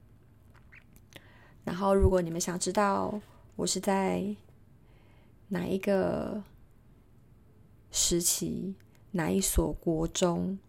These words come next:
跟哪一个老师的话，那就请你们继续接着收听下一集咯。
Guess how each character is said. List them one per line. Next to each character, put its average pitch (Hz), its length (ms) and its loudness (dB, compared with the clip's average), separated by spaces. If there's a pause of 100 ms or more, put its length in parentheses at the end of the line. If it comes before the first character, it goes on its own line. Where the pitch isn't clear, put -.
(120)
跟 175 220 0
哪 180 140 -4
一 180 80 -6
个 185 100 -2
老 165 220 -4
师 - 260 0
的 175 100 -4
话， 185 360 -8 (520)
那 277 120 -2
就 302 140 2
请 269 200 0
你 233 60 4
们 220 140 2
继 240 140 -4
续 247 260 -2
接 240 200 0
着 233 100 -2
收 226 200 -2
听 233 160 0
下 247 240 -4
一 240 40 -4
集 214 180 -2
咯。 208 520 0